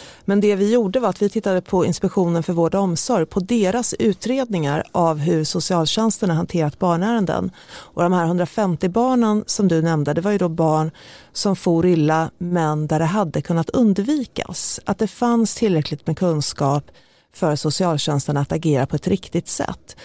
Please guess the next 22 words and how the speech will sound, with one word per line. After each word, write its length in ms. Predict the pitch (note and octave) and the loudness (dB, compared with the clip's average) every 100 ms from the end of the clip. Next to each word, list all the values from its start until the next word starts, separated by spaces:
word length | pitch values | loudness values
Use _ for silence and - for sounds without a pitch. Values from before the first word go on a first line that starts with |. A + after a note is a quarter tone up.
| - | -20
Och 200 | - - | -14 -2
den 100 | F#3+ | 0
här 100 | F3+ | 0
femtonåriga 720 | E3 A3+ G3+ F#3+ G3+ B3+ A#3+ A3+ | 0 0 0 0 2 2 2 0
flickan 360 | G#3+ - D3+ | -2 -2 -2
som 160 | D3 D#3+ | 0 0
du 80 | D#3+ | 2
nämnde 300 | D#3 D3 D3 | 2 0 0
som, 420 | - D#3+ D3 C#3+ - | -2 -2 -2 -2 -4
som 200 | - D#3 | -2 0
då 60 | |
var 380 | C#3 C#3+ C#3+ - | 0 0 0 -4
sjuk 360 | - E3+ C#3+ D#3+ | -2 -2 0 -2
i 40 | |
anorexia 640 | D3+ D#3 - G#3+ F#3 G#3 | 0 0 0 0 2 0
och 60 | G#3+ | 0
blev 220 | E3+ D#3+ | 0 0
tvångsplacerad, 920 | - E3+ D3+ - D#3 C#3+ D3 C#3+ D#3+ - - - - - - - | 0 -2 -2 -2 -4 0 0 0 -2 -8 -20 -20 -20 -20 -20 -6
eh, 360 | - E3+ D#3+ D#3+ | 0 2 2 0
i 160 | - | 0
hennes 460 | F3+ G#3+ F#3+ F#3+ - | 2 2 2 0 -2
fall 460 | A#3 F3+ E3+ E3+ | -2 0 2 0